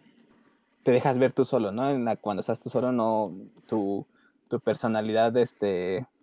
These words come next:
tal como es. Creo que lo que se necesita es encontrar un, una especie de, de equilibrio entre las tres, ¿no? No dejar que la máscara que le enseñas al mundo y a la sociedad sea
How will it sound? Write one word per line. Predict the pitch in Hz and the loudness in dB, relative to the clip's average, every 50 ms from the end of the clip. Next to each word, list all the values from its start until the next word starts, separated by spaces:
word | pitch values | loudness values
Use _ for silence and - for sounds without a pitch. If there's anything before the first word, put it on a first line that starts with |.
| _ _ _ _ _ | _ _ _ _ _
tal | - 113 113 113 | 0 0 0 0
como | - 117 110 113 110 | 0 -2 -2 -2 -2
es. | 110 - _ _ _ _ _ _ - - | -4 -4 _ _ _ _ _ _ -20 -6
Creo | - 120 117 | -4 -2 0
que | - 156 160 151 | 4 4 6 6
lo | 143 - | 6 4
que | - - | 2 0
se | 110 | -2
necesita | 101 107 - - 131 139 | -2 -2 0 2 4 4
es | 135 - - | 4 4 2
encontrar | 120 120 - 101 98 117 107 107 110 113 | 0 0 0 -2 -2 0 2 2 2 2
un, | 120 120 120 120 113 117 110 87 - - _ _ _ _ - | 2 2 2 2 0 0 -2 -4 -8 -12 _ _ _ _ -8
una | 131 123 120 | -6 -4 -4
especie | 120 - - 113 - - 120 110 | -4 -2 -4 -2 0 2 2 2
de, | 110 104 98 98 92 90 90 87 - - - _ _ _ _ _ _ _ _ _ _ _ _ _ _ _ _ _ | 2 2 0 -2 -2 -4 -4 -6 -8 -10 -14 _ _ _ _ _ _ _ _ _ _ _ _ _ _ _ _ _
de | - 113 107 | -4 -4 -4
equilibrio | - - 123 120 127 131 131 | -2 -2 0 0 2 2 2
entre | 123 117 113 87 | 0 0 -2 -4
las | 92 - - | -8 -6 -2
tres, | - 131 127 117 120 | 0 2 2 2 0
¿no? | 123 117 120 123 | 0 -2 -2 0
No | 127 123 | 2 0
dejar | 120 - - 120 120 - _ _ - - - _ _ _ _ _ | 2 2 4 2 2 2 _ _ -20 -20 -20 _ _ _ _ _
que | - 131 131 123 117 113 107 101 95 87 - _ _ _ _ _ _ _ _ _ _ _ _ _ _ _ _ _ _ | 2 4 4 6 4 2 2 0 -4 -6 -8 _ _ _ _ _ _ _ _ _ _ _ _ _ _ _ _ _ _
la | - 139 127 117 | -2 0 2 2
máscara | 120 123 - - 143 131 120 | 2 2 2 2 2 2 2
que | - 117 | 2 0
le | 110 | -4
enseñas | 104 - - - 113 117 123 | -4 -6 -6 -6 -6 -4 -4
al | 104 104 | -4 -4
mundo | 110 120 123 127 120 113 110 | -2 -2 0 0 2 2 2
y | 110 110 | 2 2
a | 104 104 | 2 0
la | 104 - | -2 -4
sociedad | - 120 - 104 107 117 - | -6 -8 -6 -4 -4 -2 0
sea | - 113 113 113 113 110 | 0 2 2 2 0 -2